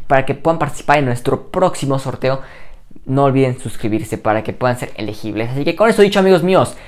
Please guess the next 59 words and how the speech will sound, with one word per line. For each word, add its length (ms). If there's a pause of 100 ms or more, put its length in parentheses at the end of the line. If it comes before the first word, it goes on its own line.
(180)
vamos 360
a 60
empezar 400
con 140
el 80
video 180
de 60
hoy, 80
que 80
es 100
uno 140
muy, 400 (300)
muy 200
emocionante. 640
El 180
día 140
de 60
hoy 60
vamos 160
a 0
estar 120
hablando 140
acerca 220
de 20
las 160
especificaciones 760
del 180
dron 180 (160)
F 260
P 80
V 140
parte 240
de 80
D 140
J 260
I. 180 (840)
Ya 100
hicimos 380
un 80
video 140
hablando 200
acerca 260
de 100
la 180 (260)
fecha 300
de 80
lanzamiento 360
confirmada 680 (240)
y 160
del 180
precio 340
confirmado. 600
Si 160
no 100
los 180
han 80
visto 140
estos 160
videos, 200